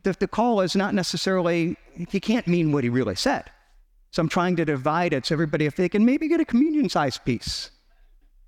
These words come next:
And, uh, now I can maybe do that with these five things to feed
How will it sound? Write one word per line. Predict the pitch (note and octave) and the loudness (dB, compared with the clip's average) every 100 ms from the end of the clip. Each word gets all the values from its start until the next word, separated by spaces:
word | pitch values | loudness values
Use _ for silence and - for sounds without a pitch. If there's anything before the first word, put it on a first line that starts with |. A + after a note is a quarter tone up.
| _ | _
And, | D3+ D#3 | -2 0
uh, | D#3+ D3+ | 0 -2
now | F#3 G3+ C3 | -2 -2 0
I | F#3 | -2
can | G3+ G#3 | 2 2
maybe | G3+ F3 D#3+ - | 2 0 -4 -2
do | G3+ | -2
that | F#3+ F#3+ - | 0 -2 -2
with | D3+ | -2
these | F3 D3+ | 0 0
five | F3+ E3 D3 | 0 -2 -2
things | F#3 E3+ D#3 | 0 0 0
to | - D3+ | -2 -4
feed | - D#3+ D3 | 0 0 0